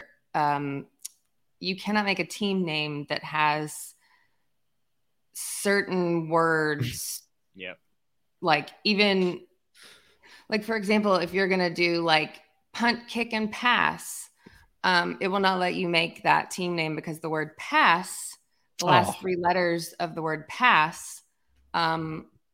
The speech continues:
Speaker 1: are a bad word. And E S P N's
Speaker 3: Mm.
Speaker 1: algorithm flags that and says that this has a banned word in it. So even when you're trying to be clever and do, like, puns on words and stuff,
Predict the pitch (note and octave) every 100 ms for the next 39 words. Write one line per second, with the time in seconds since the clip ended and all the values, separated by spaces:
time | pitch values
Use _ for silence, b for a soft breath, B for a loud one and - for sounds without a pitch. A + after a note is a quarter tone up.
0 | - E3 D#3+ D#3+ D#3 E3 E3 D#3 - -
1 | _ _ E3+ D#3+ D#3 - E3+ E3+ G3 F#3+
2 | D#3 D#3+ E3 D#3 D#3+ D#3 D3+ D3+ D3+ D3+
3 | - _ - F3 E3+ E3+ D#3+ D3 D3 D#3
4 | D3 D#3 D3 C#3+ D3 D3+ D3 D#3 D3 C#3+
5 | D3 C#3+ C#3 C#3+ C3+ C#3+ C#3 D3 - b
6 | b b b - F3 E3 D#3 D3+ D3 -
7 | _ - G3+ G3+ G3 F#3 F3+ F3 E3 D#3
8 | - G3+ F#3 F#3+ F#3 F3 E3+ E3 E3 D3+
9 | - - - A3 G#3+ G#3 G3 F#3+ F3+ F3+
10 | F3+ F3 F3 F3+ F3 F3 E3+ E3+ F3 -
11 | E3+ E3+ -